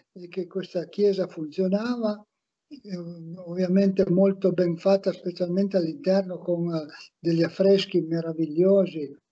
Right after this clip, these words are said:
fatti dai due fratelli Serri e, e, e altri, via dicendo, e questa, verso il, i primi anni del millenovecento s-,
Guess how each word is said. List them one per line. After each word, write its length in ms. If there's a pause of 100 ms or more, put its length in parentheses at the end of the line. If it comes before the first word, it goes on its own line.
fatti 580 (180)
dai 360
due 200
fratelli 920 (480)
Serri 600
e, 0
e, 920
e 20
altri, 520 (360)
via 160
dicendo, 840 (180)
e 400
questa, 640
verso 680
il, 1040
i 160
primi 340
anni 320
del 240
millenovecento 1160 (1300)
s-, 600